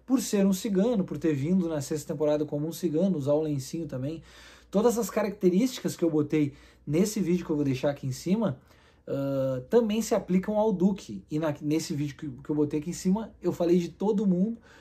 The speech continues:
menos o Duke Shelby. Então fica também validada essa, essa teoria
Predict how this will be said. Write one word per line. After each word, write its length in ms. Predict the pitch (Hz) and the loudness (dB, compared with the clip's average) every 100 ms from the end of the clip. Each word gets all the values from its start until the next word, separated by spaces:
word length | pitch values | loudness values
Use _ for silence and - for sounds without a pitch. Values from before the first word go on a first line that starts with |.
| _ 175 | _ 0
menos 460 | 175 180 185 180 | 4 6 6 4
o 40 | 185 | 0
Duke 200 | 190 - | -2 0
Shelby. 320 | 151 117 - - - - | -2 -2 -6 -18 -20 -16
Então 220 | - 170 180 | -4 -2 0
fica 480 | - 190 214 165 - _ - | -2 0 0 0 -6 _ 2
também 400 | 185 180 170 240 | 4 6 4 2
validada 720 | 226 190 151 135 143 160 180 - - - - | 4 4 2 0 -2 -4 -6 -8 -20 -20 -4
essa, 800 | 139 147 - 151 135 120 113 107 104 - - - _ - | 0 0 0 -2 -2 -4 -8 -10 -12 -16 -20 -20 _ -6
essa 240 | 135 170 | -4 -4
teoria 540 | 156 170 160 156 196 | 2 6 6 6 2